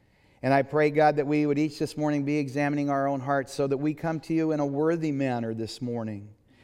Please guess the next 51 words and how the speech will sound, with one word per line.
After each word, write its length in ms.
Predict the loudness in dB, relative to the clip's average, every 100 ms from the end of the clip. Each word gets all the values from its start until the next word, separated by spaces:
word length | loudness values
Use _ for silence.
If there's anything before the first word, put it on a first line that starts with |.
| _ -2
And 120 | 2
Lord, 180 | 4 4
that 80 | 2
we 140 | 2
use 320 | 4 2 2
this 180 | 0 2
opportunity 680 | 2 2 -2 -4 -2 0 0
of 120 | -2
communion 760 | -4 -2 0 0 0 -2 -6 -10 _ _ _ _
to 100 | -2
make 240 | 0 -2
changes 600 | -4 -2 -2 -2 -4 -4
in 100 | -4
our 160 | -4 -4
hearts 380 | -2 -4 -6 -8
and 120 | -8
in 120 | -6
our 160 | -4 -4
lives. 320 | -6 -8 -10
So 140 | -6
we 120 | -4 -2
just 260 | -4 -2
ask 300 | 0 0 0
you 80 | -2
by 140 | 0
the 80 | 0
power 260 | 0 0 0
of 80 | 0
your 140 | -6
Spirit 520 | -6 -4 -2 -2 -8 _ _ _
to 100 | -8
speak 380 | -6 -2 -4 -2
to 120 | -2
us 240 | 0 -2 -6
in 120 | -8
Jesus' 480 | -4 -4 -4 -8 -8
name. 280 | -8 -8 -12 _ _ _ _ _ _
Amen. 680 | -2 0 0 0 -2 -2 -8 -20 -20 -20 -20 -20 -14 4
Verse 300 | 6 6 6
one 320 | 4 6 4
says, 280 | 4 4 6
"Now 200 | 6 6
the 100 | 4
Passover 880 | 4 6 6 6 4 4 6 4 6
and 180 | 4
unleavened 540 | 4 4 6 4 4 2
bread 300 | 6 8 6
were 140 | 0
two 200 | 0 2
days 340 | 6 4 4 0
away. 520 | 2 4 4 0